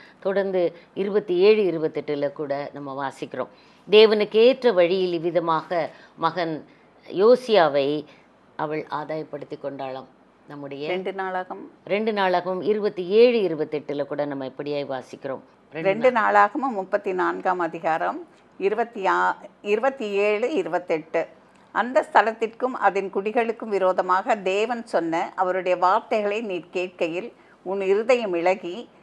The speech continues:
Speaker 2: எனக்கு முன்பாக நீ உன்னை தாழ்த்தி, எனக்கு முன்பாக பணிந்து, உன் வஸ்திரங்களை கிழித்து கொண்டு எனக்கு முன்பாக அழுதபடியினால் நானும் உன் விண்ணப்பத்தை கேட்டேன் என்று கர்த்தர் சொல்கிறார்.
Speaker 1: ம்.
Speaker 2: இதோ, நான் இந்த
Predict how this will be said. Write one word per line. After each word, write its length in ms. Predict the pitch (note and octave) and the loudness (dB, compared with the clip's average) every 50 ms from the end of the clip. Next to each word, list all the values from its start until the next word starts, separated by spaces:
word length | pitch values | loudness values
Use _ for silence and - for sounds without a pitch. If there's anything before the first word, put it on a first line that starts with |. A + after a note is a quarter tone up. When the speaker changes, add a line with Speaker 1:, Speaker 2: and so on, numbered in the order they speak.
| _ _ _ | _ _ _
Speaker 2:
எனக்கு 400 | - F#3 G3+ A3 C4+ C4+ - - | 0 0 2 2 0 -2 -6 -6
முன்பாக 640 | A3 G#3+ G#3+ A3 G3+ G3+ F#3 F#3+ F#3+ - G#3+ G#3 | -6 -6 -4 0 4 4 4 4 4 2 0 0
நீ 300 | F#3+ - G3 G3 G#3+ A3+ | -2 -4 -6 -8 -8 -8
உன்னை 340 | A#3+ A3 G3+ F#3 F3 E3+ E3 | -8 -6 -4 -4 -4 -6 -2
தாழ்த்தி, 680 | - F#3 D#3+ D#3+ F3+ G3 G3 - - G3+ G#3 A#3 A#3+ - - | 2 2 4 4 2 0 -4 -6 -8 -8 -8 -8 -10 -12 -8
எனக்கு 400 | F3+ F#3 F3 E3+ F#3 F3+ - F#3 | -4 -2 -2 0 -2 -4 -6 -8
முன்பாக 480 | F#3 G3 G#3+ G#3 A3+ G#3+ A3 A3 C4 | -8 -8 0 2 4 4 4 2 -2
பணிந்து, 720 | B3 - - E3 D#3+ F3 F#3 F#3+ G3 F#3 F#3+ G3 F#3 D#3+ | -6 -4 -2 -2 -2 -2 -4 -6 -6 -4 -4 -4 -4 -4
உன் 240 | D3+ F#3+ F3 E3+ E3 | -6 -6 -4 -2 -2
வஸ்திரங்களை 640 | F3 E3+ - - - A3+ B3+ B3+ A#3 A3 A3 - | -2 -2 -2 -4 -6 -4 -4 -4 -2 -4 -4 -4
கிழித்து 380 | - - F#3 G3+ G#3 - - G3+ | -4 -6 -6 -6 -6 -6 -8 -6
கொண்டு 460 | - F#3+ E3+ E3+ E3 E3+ F3+ A#3 G#3 - - - - _ _ - | -4 -2 -2 0 0 0 -2 -2 -4 -8 -14 -20 -20 _ _ -4
எனக்கு 340 | E3+ G3 G3+ A#3 B3 - A3+ | -2 0 0 0 -2 -4 -4
முன்பாக 560 | G#3+ G#3+ A3+ A3 G#3+ A3 A3+ A3+ A3+ A3 F#3+ | -6 -6 0 4 4 6 6 6 4 2 2
அழுதபடியினால் 800 | F#3 F#3+ F#3+ G#3 G3 - F#3 E3 E3+ E3+ E3 E3 E3+ F#3 F#3+ - | 2 2 0 0 0 0 -2 -2 -2 0 2 2 2 0 0 -4
நானும் 600 | - F3 E3 D#3+ E3 E3 F3 F#3 A#3+ D4+ - - - - _ _ _ | -2 2 2 4 4 2 0 -4 -8 -10 -10 -14 -20 -20 _ _ _
உன் 160 | - G#3 G#3+ | -8 -6 -2
விண்ணப்பத்தை 640 | G#3 G#3 A3 B3+ C#4 C4 - C4 - - A3+ G3+ G#3 | -2 -2 0 0 -2 0 2 0 2 2 -2 -4 -2
கேட்டேன் 420 | - F#3 F3 F3 F3 - F3+ F3+ | -2 -2 -2 -2 -2 -2 -2 0
என்று 340 | E3+ D#3+ E3 E3 F#3+ G#3 G#3+ - | 0 -2 -2 -2 -4 -6 -4 0
கர்த்தர் 360 | - G#3 F3+ F3+ - F#3+ F3 | 2 2 2 2 0 -2 -2
சொல்கிறார். 600 | F3+ - F3 D#3 D#3 D3 D3 D3+ C#3+ B2+ - D#3 | -2 -6 -8 -6 -6 -4 -2 -2 -2 -2 -4 -8
Speaker 1:
ம். 140 | D#3 D#3+ D#3+ | -12 -8 -8
Speaker 2:
இதோ, 460 | D3+ E3+ F#3+ F#3 F3 F3 G3+ B3 - - - - - - _ _ _ _ | -4 0 2 2 2 2 2 -2 -4 -8 -16 -20 -20 -20 _ _ _ _
நான் 360 | - E3 E3+ - A#3+ A#3+ C4 | 0 4 6 8 8 6 4
இந்த 320 | C4+ A#3+ G#3 F#3 F3+ F3 | 2 -2 -2 -2 -2 -2